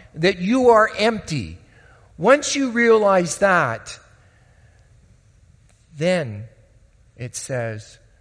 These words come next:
you will inherit the kingdom of God, 'cause it's then that you come to God and say, "I can't do it,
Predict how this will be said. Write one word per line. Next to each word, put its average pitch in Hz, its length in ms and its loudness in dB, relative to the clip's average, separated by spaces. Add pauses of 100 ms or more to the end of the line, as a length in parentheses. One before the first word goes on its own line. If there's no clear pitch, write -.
(680)
you 131 160 -8
will 120 160 -8
inherit 123 480 -8
the 117 80 -14
kingdom 117 340 -12
of 101 140 -12
God, 110 340 -6
'cause 131 220 -10
it's - 180 -14
then 175 360 -2
that 151 220 -12
you 143 80 -12
come 175 360 -8
to 151 100 -12
God 143 320 -4
and 120 180 -10
say, 120 320 -6 (840)
"I 175 260 -6
can't 170 560 -10
do 147 240 -6
it, - 320 -14